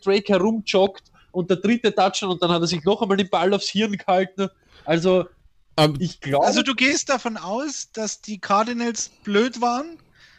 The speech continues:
Speaker 3: und David Johnson über eine Mauer haben rennen lassen und gehst nicht davon aus, dass David Johnson vielleicht nicht mehr so gut ist.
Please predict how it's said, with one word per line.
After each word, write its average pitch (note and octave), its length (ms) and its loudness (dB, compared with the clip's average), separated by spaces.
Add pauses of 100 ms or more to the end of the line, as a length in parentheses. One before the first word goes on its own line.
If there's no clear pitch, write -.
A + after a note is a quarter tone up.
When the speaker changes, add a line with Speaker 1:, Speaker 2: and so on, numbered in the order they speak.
(300)
Speaker 3:
und G#3+ 280 -6
David A3 240 2
Johnson A#3+ 260 -2
über A3+ 80 -2
eine G#3+ 140 -2
Mauer G#3+ 440 0
haben A3+ 160 0
rennen A#3+ 280 0
lassen A#3+ 440 -2
und G#3+ 160 -10
gehst G#3 220 -4
nicht A#3+ 180 0
davon A3 220 2
aus, G#3+ 240 -2
dass G3 140 -8
David G3+ 280 -2
Johnson A3+ 260 0
vielleicht G3+ 320 -2
nicht G#3 80 -2
mehr G3 100 -2
so F#3+ 100 0
gut F3+ 200 -2
ist. - 220 -12